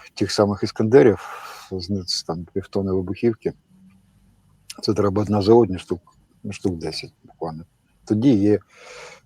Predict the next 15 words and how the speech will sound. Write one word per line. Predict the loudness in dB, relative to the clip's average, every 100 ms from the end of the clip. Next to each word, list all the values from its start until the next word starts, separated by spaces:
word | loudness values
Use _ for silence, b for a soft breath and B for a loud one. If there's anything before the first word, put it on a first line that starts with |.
| -10
е, | -8 -4
шанс | 0 2 2 0
греблю | 2 0 0 -2
зруйнувати. | -2 -2 -4 -8 -2
Тобто, | 4 4 8 8 10 8 8
резюмуючи, | 8 8 6 2 -2 -4
е, | -6 -2 -2 -2 -6 _ _ _ _ _ _
важко | 2 2 2 -4
їм | -2
буде | 0 2
це | 4
зробити, | 6 4 4 2 2 2
але | 2 2
намагатись | 2 2 0 -2
вони, | -4 -2 -2